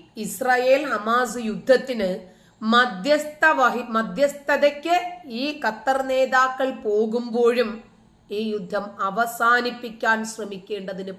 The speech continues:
പകരം ഇവരെന്താ ചെയ്തത്? ഖത്തറിൽ ഇവർക്ക് സുഖവാസമൊരുക്കി ഇസ്രായേലിനെ ആക്രമിക്കാനുള്ള ആയുധവും അതിനുവേണ്ടിയുള്ള പണവും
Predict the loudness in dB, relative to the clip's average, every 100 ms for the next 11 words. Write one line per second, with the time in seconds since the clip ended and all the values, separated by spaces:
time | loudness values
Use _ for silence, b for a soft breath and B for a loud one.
0 | -12 -10 -4 -2 -2 -6 -12 -20 _ _
1 | _ -16 -10 -8 -8 -12 -16 -16 -18 -18
2 | -20 _ b b b b -2 -2 0 2
3 | 4 2 0 -6 -6 -4 -6 -6 -8 -4
4 | -2 2 4 4 0 -6 -8 -6 -6 -6
5 | -8 -2 0 0 -8 -20 _ b b b
6 | b b -4 -2 2 4 6 6 4 2
7 | 2 2 0 -4 -2 -2 -2 -6 -2 2
8 | 4 2 -2 0 0 0 -4 -2 2 2
9 | 2 0 -4 -4 -2 -2 -2 -10 -20 -20
10 | _ _ _ _ _ -2 0 -2 0 2
11 | 2 -2 -4 -2 0 0 -2 -6 -4 0
12 | 2 2 2 -4 -10 -20